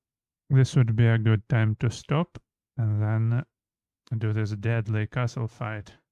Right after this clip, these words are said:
Next time, the,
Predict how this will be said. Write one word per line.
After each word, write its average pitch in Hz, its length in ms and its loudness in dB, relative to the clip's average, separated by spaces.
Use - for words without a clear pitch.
Next 123 380 -10
time, 120 460 -8
the, 117 560 -8